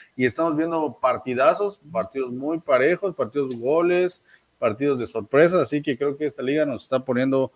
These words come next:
muy buen espectáculo, ¿no? Pero bueno, ya con esto nos despedimos. Les recordamos que el día de mañana estamos igual aquí a las ocho de la noche con lo más destacado del fútbol varonil, y también les recuerdo que el próximo jueves estaré ahí en Hablemos de Nada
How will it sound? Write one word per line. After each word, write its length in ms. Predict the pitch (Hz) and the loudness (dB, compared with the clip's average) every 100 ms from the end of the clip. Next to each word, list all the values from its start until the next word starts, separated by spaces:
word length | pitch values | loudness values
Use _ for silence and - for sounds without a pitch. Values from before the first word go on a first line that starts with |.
| _ _ - | _ _ -8
muy 240 | 131 160 | -2 0
buen 220 | 143 151 | 2 0
espectáculo, 640 | 147 - 113 - 110 104 123 | 0 -4 -6 0 -2 0 0
¿no? 120 | 180 | 0
Pero 160 | - 139 | 4 4
bueno, 220 | 160 160 | 6 6
ya 220 | 160 175 | 6 6
con 160 | 175 170 | 4 2
esto 240 | 175 202 | 4 4
nos 240 | 160 131 | 4 2
despedimos. 680 | 127 120 143 147 196 226 - - | 2 0 2 2 2 0 -2 -6
Les 300 | 131 120 120 | -2 2 4
recordamos 560 | 123 - 127 165 196 | 2 0 0 2 0
que 80 | - | -2
el 60 | 127 | 0
día 80 | 147 | 0
de 80 | 139 | 0
mañana 320 | 127 143 156 | -2 -2 -2
estamos 360 | - 131 131 | -4 -6 -6
igual 220 | 123 120 127 | -6 -2 0
aquí 280 | 120 170 196 | 0 2 2
a 60 | |
las 240 | 147 110 - _ _ - | 4 0 -4 _ _ 0
ocho 300 | 131 151 160 | 2 4 4
de 60 | |
la 100 | 151 | 4
noche 300 | 147 165 190 | 4 0 -4
con 180 | 170 123 | -4 -4
lo 80 | 117 | -4
más 240 | 120 131 | -2 -2
destacado 420 | 139 131 120 139 | -4 -8 -2 0
del 140 | 135 120 | 0 -2
fútbol 460 | - 151 147 160 | -4 -6 -4 -6
varonil, 600 | 143 143 147 165 175 208 - - _ | -2 0 0 -2 -4 -4 -8 -18 _
y 260 | - 220 247 | -2 0 2
también 280 | 226 143 156 | 2 2 2
les 80 | 165 | 0
recuerdo 560 | 165 180 170 165 180 | 0 2 0 0 -2
que 100 | - | 0
el 140 | 156 147 | 0 0
próximo 380 | 139 135 151 | -2 -2 -6
jueves 340 | 151 165 165 156 | -2 -2 -2 -4
estaré 360 | 120 120 117 123 | -8 -2 2 2
ahí 200 | 123 127 | 2 0
en 100 | 120 | -2
Hablemos 460 | 107 113 123 131 | -4 -6 -8 -6
de 100 | 135 | -4
Nada 460 | 151 151 143 143 | -2 0 2 2